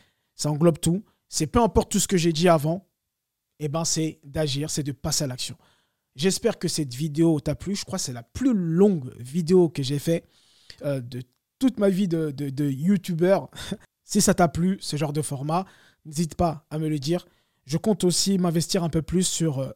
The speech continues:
YouTube, euh, sur l'année deux mille vingt-trois. Donc, n'hésite pas à me dire si c'est une bonne chose.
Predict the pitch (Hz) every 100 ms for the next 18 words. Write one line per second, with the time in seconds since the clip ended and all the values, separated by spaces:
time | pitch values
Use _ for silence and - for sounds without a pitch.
0 | _ 135 151 - 196 120 _ _ _ _
1 | _ - - - - 147 143 147 156 165
2 | - 135 147 147 139 143 - 156 131 -
3 | 135 143 - 160 - 131 139 139 147 131
4 | - 156 147 - 135 139 139 - 160 131